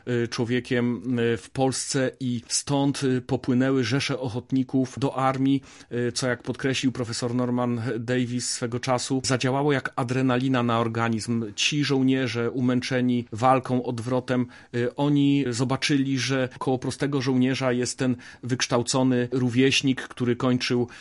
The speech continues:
y, czy to, y, gimnazjum, czy jakąś uczelnię wyższą, ale on też z tym karabinem, y, walczy, pomimo że może nie jest tak doskonałym, wytrawnym żołnierzem, ale to wszystko dało niesamowity efekt i też ogromna tutaj mobilizacja właściwie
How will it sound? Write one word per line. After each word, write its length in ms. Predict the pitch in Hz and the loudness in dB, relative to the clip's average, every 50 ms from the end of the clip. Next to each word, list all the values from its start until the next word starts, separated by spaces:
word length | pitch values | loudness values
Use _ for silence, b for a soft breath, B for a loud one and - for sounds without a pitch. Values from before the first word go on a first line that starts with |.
| B B 123 | B B -2
y, 140 | 120 117 | -2 -2
czy 180 | 117 - - 127 | 0 0 -2 -2
to, 480 | - 127 123 123 123 120 120 123 123 110 127 120 | 2 2 4 4 4 4 4 2 2 0 -2 -2
y, 40 | 120 | -2
gimnazjum, 640 | 113 113 120 120 120 131 143 151 139 127 143 131 123 | -2 -2 0 2 4 6 4 4 4 4 2 2 0
czy 380 | - - 131 117 113 113 113 113 | 0 -2 -2 -2 0 0 0 -2
jakąś 440 | 113 107 - - - 120 117 110 | -2 -4 -6 -8 -4 -4 -2 -2
uczelnię 420 | 139 131 - - 127 123 123 120 110 | -2 -4 -2 0 0 2 2 0 0
wyższą, 380 | 107 127 123 - - 139 135 - - | -2 -2 -4 -2 -2 -2 -2 -2 -2
ale 240 | 117 123 127 - - | -2 -2 -2 -2 0
on 160 | 156 143 139 | 0 0 0
też 260 | 127 - 139 139 - | 2 0 -2 -2 -2
z 100 | - - | -4 -4
tym 140 | - 139 131 | -4 -4 -4
karabinem, 540 | - 131 120 120 113 120 120 120 120 123 117 B B B B B B | -2 -2 -2 -2 -2 -2 -2 -2 -2 -2 -4 B B B B B B
y, 140 | 120 120 127 - | -4 -4 -2 -4
walczy, 400 | 120 107 123 120 131 131 - 143 | -2 0 2 2 2 2 -2 -4
pomimo 360 | - 120 127 127 131 127 123 | -2 0 2 4 4 2 2
że 120 | 110 123 | 2 0
może 220 | 120 120 120 120 120 | 0 0 0 0 2
nie 80 | 120 | 2
jest 180 | 131 127 113 - | 2 2 0 0
tak 160 | 131 123 117 | -2 -4 -2
doskonałym, 520 | 120 120 - - - 127 123 123 131 127 117 | -2 -6 -4 -2 -2 0 2 2 2 0 0
wytrawnym 460 | 117 117 - 127 117 113 123 123 120 | -2 -2 -2 -2 -2 0 -2 -2 -2
żołnierzem, 540 | 117 120 120 117 117 117 110 101 113 120 131 | -2 0 0 0 2 0 0 0 -2 -4 -2
ale 200 | - 131 127 123 | 0 0 2 2
to 180 | 120 - - 143 | 0 0 0 -2
wszystko 380 | - - - - - - 143 123 | -2 -2 -6 -6 -4 -4 -4 0
dało 260 | 123 127 127 127 127 | 2 2 2 2 2
niesamowity 680 | 127 117 - 127 123 123 120 117 135 127 - 131 123 117 B B B B B B | 0 0 0 0 0 0 0 -2 -2 -4 0 0 -2 -2 B B B B B B
efekt 380 | - 131 - - 143 - - - - | -4 -4 -2 -2 -4 -4 -6 -10 -6
i 240 | 139 127 127 123 123 - - | -2 0 0 -2 -2 -4 -4
też 340 | - 143 131 - - - 131 - - | -2 0 2 2 2 0 -2 -4 -2
ogromna 1000 | - 139 120 123 131 143 143 147 147 147 147 147 143 139 139 135 135 135 135 127 - | -2 -2 0 2 2 2 2 2 2 2 2 2 2 2 2 2 2 2 2 0 -2
tutaj 360 | - 131 127 - 131 127 127 | -6 -6 -4 -2 0 0 2
mobilizacja 960 | 123 123 135 131 127 135 127 131 127 120 135 131 131 - - - 135 127 127 123 | 2 2 0 0 -2 -4 -6 -6 -4 -2 0 -2 0 0 0 0 2 2 2 2
właściwie 600 | 123 120 104 - - - 131 120 127 127 123 120 | 2 -2 -4 -4 -6 -6 -2 0 2 2 2 2